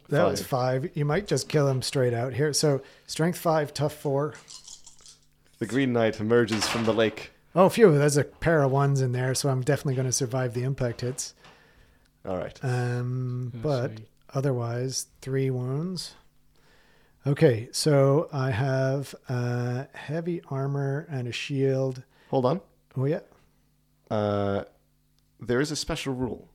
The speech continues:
Speaker 1: Yeah.
Speaker 2: for Tomb Kings. Grind them down.
Speaker 1: Oh, no.
Speaker 2: Whilst within the general's command range, uh, friendly models whose troop type is chariot may re-roll the dice when rolling to determine the number of impact hits they cause.
Speaker 1: Oh, gross.
Speaker 2: So
Speaker 1: Okay,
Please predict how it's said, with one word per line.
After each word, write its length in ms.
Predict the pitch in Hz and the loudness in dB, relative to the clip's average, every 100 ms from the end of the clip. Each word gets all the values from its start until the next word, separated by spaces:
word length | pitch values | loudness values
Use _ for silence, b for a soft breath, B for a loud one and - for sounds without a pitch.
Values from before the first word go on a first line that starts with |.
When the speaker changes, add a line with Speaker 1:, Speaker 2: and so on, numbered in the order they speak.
| _ _ _ - | _ _ _ -8
Speaker 1:
Yeah. 160 | 117 | -4
Speaker 2:
for 300 | 110 101 98 | 0 0 0
Tomb 180 | - 104 | -2 -6
Kings. 420 | 87 - - - - | -8 -12 -16 -20 -6
Grind 400 | 110 113 143 143 | -2 0 -2 -4
them 220 | 131 123 | -6 -4
down. 300 | 107 101 - - _ 143 | -2 -2 -6 -14 _ -8
Speaker 1:
Oh, 80 | |
no. 300 | 156 170 104 - _ | -8 -8 -14 -18 _
Speaker 2:
Whilst 260 | - 151 - | -6 -4 -4
within 160 | 143 139 | -2 0
the 60 | |
general's 260 | 127 123 113 | 0 0 -2
command 300 | 113 104 101 | -2 -2 0
range, 340 | 104 151 - _ _ - | -2 -4 -8 _ _ -4
uh, 260 | 104 101 | -2 -2
friendly 400 | - - 147 151 | -4 -4 -4 -2
models 360 | 120 101 123 139 | -2 -2 -4 -4
whose 200 | 107 95 | -4 -4
troop 240 | - 135 | -4 -6
type 300 | - 117 - - | -4 -6 -6 -8
is 240 | 110 92 | -6 -6
chariot 600 | - - 165 135 101 175 - | -10 -4 -2 0 -2 -6 -10
may 180 | 110 104 | -6 -4
re-roll 340 | 101 135 135 123 | -2 -2 -2 -4
the 80 | |
dice 300 | 107 104 147 - | -4 -6 -6 -6
when 140 | 98 | -4
rolling 280 | 110 123 110 | -2 -2 -6
to 80 | 101 | -10
determine 320 | 92 117 110 | -6 -4 -2
the 60 | 98 | -2
number 180 | 107 | -4
of 80 | 98 | -4
impact 360 | - 131 - - | -6 -10 -10 -12
hits 140 | - - | -14 -14
they 100 | - | -14
cause. 360 | - - - _ _ b b b b b b _ _ _ | -14 -14 -16 _ _ b b b b b b _ _ _
Speaker 1:
Oh, 580 | 170 156 135 127 120 113 | -8 0 2 2 0 -4
gross. 480 | 110 196 156 117 - | -4 -2 0 -2 -6
Speaker 2:
So 80 | 185 | -4
Speaker 1:
Okay, 460 | 160 170 156 147 | 2 4 4 2